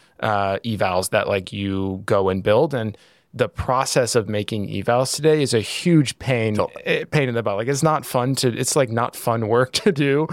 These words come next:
Speaker 1: And I think somebody needs to come and build, like, a really, really compelling product. And it's actually interesting to me that I haven't seen some, and I'm curious if you've seen any companies that you're talking to that have solved that problem, but I have not personally seen anyone solve that problem. And it seems like it's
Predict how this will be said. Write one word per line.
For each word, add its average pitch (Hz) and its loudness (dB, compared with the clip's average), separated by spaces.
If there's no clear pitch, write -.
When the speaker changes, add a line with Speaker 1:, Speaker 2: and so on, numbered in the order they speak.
Speaker 1:
And 135 2
I 131 0
think 135 -6
somebody 123 0
needs 113 -4
to 123 -2
come 110 -4
and 104 -4
build, 113 2
like, 110 0
a 104 0
really, 107 2
really 104 -2
compelling 101 -2
product. 120 0
And 139 2
it's 127 -2
actually 165 0
interesting 127 -2
to 117 -8
me 110 -6
that 101 -4
I 104 -2
haven't 104 -4
seen 98 -6
some, 113 -2
and 107 -2
I'm 107 -4
curious 131 0
if 101 -2
you've 104 -2
seen 104 0
any 101 -2
companies 104 -2
that 98 -4
you're 101 -2
talking 101 -4
to 104 -4
that 98 -2
have 95 -4
solved 98 -2
that - -4
problem, 117 -2
but 123 0
I 123 0
have 113 -4
not 104 -2
personally 123 -4
seen 127 -2
anyone 147 -2
solve 139 -2
that 143 -2
problem. 147 2
And 117 -4
it 107 -4
seems 131 -2
like 110 0
it's 104 -6